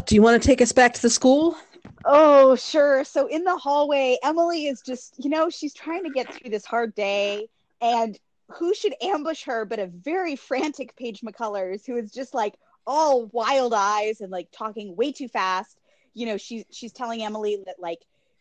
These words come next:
Speaker 2: her dad, her dad just, just wants to, just wants to know. Uh, he, he wants to know, you know, why, why Em-, why Paige didn't get Anchor, and,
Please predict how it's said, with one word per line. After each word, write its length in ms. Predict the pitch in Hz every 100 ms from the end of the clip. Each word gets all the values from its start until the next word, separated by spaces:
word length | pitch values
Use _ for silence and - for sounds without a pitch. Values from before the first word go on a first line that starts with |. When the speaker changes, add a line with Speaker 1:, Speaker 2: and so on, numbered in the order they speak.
| - -
Speaker 2:
her 180 | 208 226
dad, 360 | 254 262 254
her 140 | 214 226
dad 320 | 240 240 233
just, 200 | 247 208 _
just 220 | 220 196
wants 280 | 214 240 -
to, 320 | - 208 190 190
just 180 | 208 220
wants 160 | 202
to 100 | 202
know. 380 | 214 269 262 262 _ _ -
Uh, 400 | 196 190 185 185
he, 160 | 208 - 170 -
he 180 | -
wants 280 | 240 254 240
to 100 | -
know, 200 | 214 202
you 100 | 202
know, 80 | 185
why, 380 | 170 226 220 214
why 460 | 208 202 190 190 185
Em-, 140 | 202 208 -
why 280 | 190 175 180
Paige 220 | 262 196
didn't 160 | 196 180
get 120 | 170
Anchor, 440 | 247 240 240 220 - _ _ _ _
and, 240 | 226 233